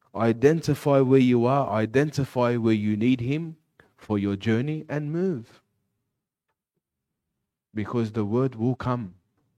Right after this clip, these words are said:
It will never return void. It's true. It's true. You know, Jesus in the scriptures, he needed belief to operate.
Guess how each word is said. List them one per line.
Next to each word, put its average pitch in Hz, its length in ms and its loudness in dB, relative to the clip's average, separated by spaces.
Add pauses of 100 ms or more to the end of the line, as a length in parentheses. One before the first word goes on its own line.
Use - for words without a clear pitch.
(180)
It 104 160 -2
will 104 160 -6
never 123 340 -4
return 110 520 -4
void. 98 560 -4 (920)
It's - 280 -8
true. 156 500 -2 (4000)
It's - 260 -10
true. 92 460 -6 (3000)
You 131 100 -2
know, 143 140 0
Jesus 120 640 -2
in 110 140 -4
the 98 100 -4
scriptures, 107 480 -6
he 110 120 2
needed 101 300 -4
belief 101 420 -4
to - 140 -6
operate. 110 460 -4